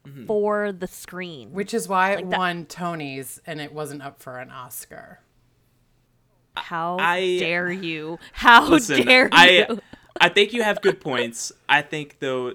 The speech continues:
Speaker 1: you know, twenty twenty film and movies was such a weird depiction. We have all these movies that came only out to streaming. So I feel like, especially in twenty twenty and twenty twenty-one, like, I think it counts.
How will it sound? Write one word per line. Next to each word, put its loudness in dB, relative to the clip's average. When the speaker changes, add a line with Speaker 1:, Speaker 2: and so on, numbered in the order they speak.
Speaker 1:
you -10
know, -6
twenty -10
twenty -8
film -6
and -8
movies -8
was -10
such -10
a -8
weird -10
depiction. -16
We -16
have -10
all -6
these -10
movies -12
that -14
came -12
only -8
out -10
to -16
streaming. -10
So -10
I -14
feel -10
like, -6
especially -8
in -12
twenty -16
twenty -14
and -18
twenty -18
twenty-one, -16
like, -16
I -10
think -8
it -16
counts. -18